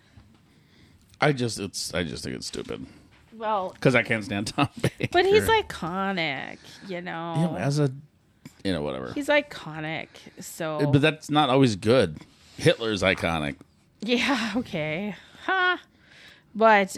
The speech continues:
Speaker 2: uh, but the tardis doesn't like the Master. The, the tardis knows it's not, uh, Jodie Whittaker.
Speaker 1: Gives
Speaker 2: Yeah.
Speaker 1: him a little, gives him a
Speaker 2: Doesn't
Speaker 1: little
Speaker 2: like
Speaker 1: zip
Speaker 2: it.
Speaker 1: zip, doesn't it?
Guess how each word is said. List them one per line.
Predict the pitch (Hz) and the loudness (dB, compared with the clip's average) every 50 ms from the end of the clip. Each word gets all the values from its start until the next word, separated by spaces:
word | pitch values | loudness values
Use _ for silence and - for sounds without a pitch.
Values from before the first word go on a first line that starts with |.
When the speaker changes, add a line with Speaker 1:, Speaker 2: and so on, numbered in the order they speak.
| - | -2
Speaker 2:
uh, | - 165 180 175 170 156 | 0 4 4 6 4 4
but | - 202 202 | 2 2 2
the | 226 | 2
tardis | 214 214 233 240 254 349 403 415 - - | 2 6 6 6 8 8 6 4 0 2
doesn't | - 240 226 220 208 196 | 2 4 4 2 2 2
like | 196 190 240 - - - | 2 2 2 2 -2 -4
the | 277 | -2
Master. | 233 196 151 147 170 - - - 196 208 208 | 0 0 0 -2 -6 -8 -6 -2 -2 0 0
The, | 208 202 - - | -2 -4 -4 -4
the | 165 180 175 | -4 -4 -2
tardis | 175 - - 180 196 262 285 160 - - - | -2 -2 0 2 2 4 2 0 -2 -4 -2
knows | 170 175 185 208 208 175 160 170 - | 0 2 2 2 0 -2 -4 -4 -4
it's | 175 175 175 - - | -4 -6 -6 -4 -4
not, | 180 170 170 170 170 170 170 147 - - - - - _ | -2 -2 0 0 0 0 0 -2 -4 -8 -14 -14 -6 _
uh, | 180 175 170 170 165 165 | 0 2 2 2 0 -2
Jodie | 165 175 151 151 160 160 | -2 -4 -4 -4 -4 -6
Whittaker. | 151 160 156 156 160 - - 175 160 180 143 107 | -6 -6 -6 -8 -8 -6 -6 -2 -2 -2 -4 0
Speaker 1:
Gives | - 156 170 - | 2 4 6 8
Speaker 2:
Yeah. | - 269 | 8 8
Speaker 1:
him | 262 110 | 8 6
a | |
little, | 107 104 104 104 101 92 90 104 | 4 0 0 -2 -2 -4 -4 2
gives | 123 123 117 117 | 2 2 4 4
him | 127 | 4
a | 117 | 4
Speaker 2:
Doesn't | 110 | 6
Speaker 1:
little | 110 107 104 | 6 6 6
Speaker 2:
like | 98 92 95 95 | 6 4 4 4
Speaker 1:
zip | 127 - | 4 4
Speaker 2:
it. | 98 98 101 | 4 2 2
Speaker 1:
zip, | 101 98 92 69 | 2 0 0 0
doesn't | 90 101 104 101 92 | -2 -2 -2 -2 -4
it? | 90 87 78 | -4 -6 -8